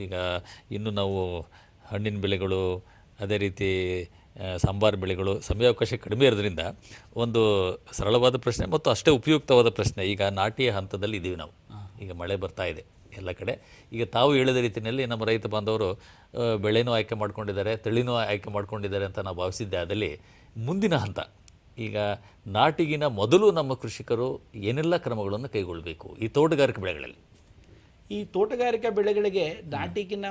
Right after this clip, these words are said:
Speaker 2: ಪೂರ್ವದಲ್ಲಿ
Speaker 1: ಹ್ಮ್.
Speaker 2: ನಮ್ಮ ಭೂಮಿಯನ್ನ,
Speaker 1: ಹ್ಮ್.
Speaker 2: ಈ ಮಣ್ಣಿನಲ್ಲಿ ಬರ್ತಕ್ಕಂಥ ಶಿಲೀಂಧ್ರಗಳನ್ನ,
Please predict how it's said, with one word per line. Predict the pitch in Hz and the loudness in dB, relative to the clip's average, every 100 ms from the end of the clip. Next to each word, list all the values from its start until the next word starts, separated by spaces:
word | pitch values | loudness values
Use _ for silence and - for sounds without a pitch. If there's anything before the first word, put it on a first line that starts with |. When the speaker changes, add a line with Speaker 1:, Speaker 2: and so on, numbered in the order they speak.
| 175 | -8
Speaker 2:
ಪೂರ್ವದಲ್ಲಿ | 175 185 196 180 170 180 156 | -2 2 4 2 0 0 0
Speaker 1:
ಹ್ಮ್. | 156 101 90 - _ - | -2 -10 -12 -20 _ -6
Speaker 2:
ನಮ್ಮ | 156 180 | -4 -4
ಭೂಮಿಯನ್ನ, | 165 127 170 240 247 226 196 185 | -4 -2 0 0 2 0 0 -2
Speaker 1:
ಹ್ಮ್. | - - 113 90 - _ - | -4 -10 -12 -12 -14 _ -10
Speaker 2:
ಈ | 180 180 180 175 | -6 -4 -2 -2
ಮಣ್ಣಿನಲ್ಲಿ | 143 160 214 240 233 226 | 0 -2 0 0 0 -2
ಬರ್ತಕ್ಕಂಥ | 196 190 202 190 196 185 196 196 | -2 -2 -2 -4 -4 -4 -2 -2
ಶಿಲೀಂಧ್ರಗಳನ್ನ, | - 190 226 233 226 202 185 170 151 | -2 -4 -2 2 2 4 4 2 0